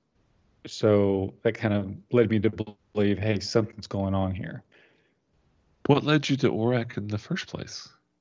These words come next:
Speaker 2: Not that I doubt you. I'm just curious.
Speaker 1: Um, I am trying to recall. It was, it was the last laugh.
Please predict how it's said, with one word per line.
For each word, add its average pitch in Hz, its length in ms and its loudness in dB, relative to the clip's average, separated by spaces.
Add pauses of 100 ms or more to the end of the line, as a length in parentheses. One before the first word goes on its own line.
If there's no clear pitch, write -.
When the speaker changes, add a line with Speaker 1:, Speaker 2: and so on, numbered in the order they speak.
(4000)
Speaker 2:
Not 143 160 6
that 147 100 2
I 135 80 4
doubt 107 340 -4
you. 135 120 -8 (120)
I'm 104 200 -8
just 110 180 -6
curious. 92 720 -6
Speaker 1:
Um, 131 720 4 (440)
I 120 120 2
am 104 340 0
trying 113 420 0
to - 140 -6
recall. 117 920 4 (320)
It 123 180 4
was, 120 520 2 (400)
it 135 60 6
was 113 200 6
the 113 100 2
last 107 320 0
laugh. 110 300 0